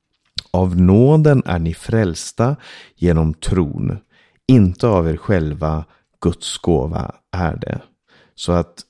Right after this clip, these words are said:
alltså att vi kan bli frälsta av tro, det är en gåva från Gud. Men det, det är ju heller inte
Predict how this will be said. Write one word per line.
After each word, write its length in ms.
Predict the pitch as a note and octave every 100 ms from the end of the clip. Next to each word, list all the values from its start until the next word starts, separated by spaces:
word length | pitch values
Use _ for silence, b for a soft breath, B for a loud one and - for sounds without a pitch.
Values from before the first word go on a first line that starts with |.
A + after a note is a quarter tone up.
| -
alltså 280 | F#2+ F2+ F2
att 180 | F2 D2+
vi 220 | F2+ A2
kan 220 | - C#3
bli 80 | G#2
frälsta 640 | - B2+ A#2 E2+ - -
av 160 | - D#2+
tro, 560 | - - F2 A2+ F3+ E3 b b b _
det 120 | G2+
är 160 | E2 D2+
en 140 | D#2+
gåva 600 | E2+ E2+ C#2 - D#2+ - - _ _
från 220 | - F#2 F2+
Gud. 480 | A2 F#2 A#2 - - _ B B B B
Men 460 | - A2 E3+ A#2 - -
det, 340 | - - G2
det 260 | G2+ G2 C3
är 180 | D3+ A2+
ju 160 | B2
heller 320 | D#3 B2 G2 A#2
inte 240 | G2 -